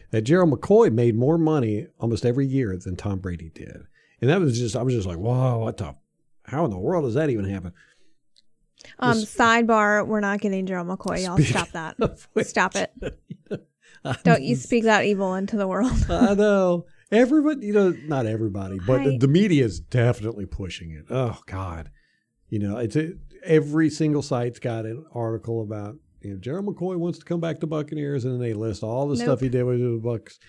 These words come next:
Speaker 1: and then they're like, "He would be a great addition," you know. It's
Speaker 2: No, he
Speaker 1: like,
Speaker 2: wouldn't.
Speaker 1: yeah.
Speaker 2: He
Speaker 1: No,
Speaker 2: had
Speaker 1: that was the first thing Bruce Arians did when he got here,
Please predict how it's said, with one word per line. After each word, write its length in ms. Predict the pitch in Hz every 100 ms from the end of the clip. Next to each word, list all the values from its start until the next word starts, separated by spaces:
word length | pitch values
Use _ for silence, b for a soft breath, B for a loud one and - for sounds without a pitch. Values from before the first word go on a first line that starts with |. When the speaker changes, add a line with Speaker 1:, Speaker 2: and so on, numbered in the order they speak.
| b b
Speaker 1:
and 160 | 113 107
then 100 | 104
they're 180 | 104 101
like, 300 | 95 92 -
"He 160 | 90 170
would 180 | 160
be 120 | 135 143
a 60 |
great 280 | 113 143 202
addition," 580 | 139 175 151 143 131 120
you 80 | 117
know. 140 | 117
It's 80 | 120
Speaker 2:
No, 140 | 214
he 80 | 208
Speaker 1:
like, 80 | 202 196
Speaker 2:
wouldn't. 140 | 196 - B
Speaker 1:
yeah. 140 | 202 - -
Speaker 2:
He 240 | 277 294
Speaker 1:
No, 60 | 294
Speaker 2:
had 260 | 247 233
Speaker 1:
that 80 | 226
was 100 | 233
the 60 | 214
first 280 | - 214 -
thing 300 | 208 180 117
Bruce 220 | 190 175
Arians 380 | 170 185 156 110
did 340 | 143 151 90
when 120 | 104
he 60 | 101
got 240 | 104 98
here, 280 | 82 80 -